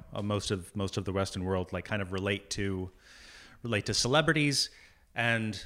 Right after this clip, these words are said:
like, the difference between a celebrity and a politician. Because where a celebrity is kind of a, is kind of, you know, they're, they are, they are products of the system. Like, politicians are the ones who, who actively participate in it. And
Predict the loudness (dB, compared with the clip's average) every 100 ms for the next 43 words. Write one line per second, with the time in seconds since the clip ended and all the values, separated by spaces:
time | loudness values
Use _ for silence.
0 | -2 -2 -2 -4 2 2 2 0 -2 -2
1 | -2 0 2 2 2 2 0 -2 -2 -2
2 | -2 -4 -10 -12 -12 -8 -6 0 2 2
3 | 2 0 2 2 2 0 0 0 0 0
4 | 0 0 -6 -14 -12 -6 -6 -6 -8 -14
5 | -20 -20 -10 -6 -6 -6 -4 2 2 2
6 | 2 4 6 6 2 0 0 0 0 2
7 | 2 2 -2 -2 0 0 -2 -8 -6 -2
8 | 0 -2 -4 -6 -10 -18 -14 -4 -2 2
9 | 2 2 -2 -2 0 0 0 0 -2 -4
10 | -4 -4 -4 -4 -6 -10 -18 -20 -20 -20
11 | -10 -4 -2 -2 -2 -6 -4 -4 -6 -10
12 | -12 -6 -4 -4 -4 -6 -6 -8 -10 -16
13 | -20 -20 -2 2 4 2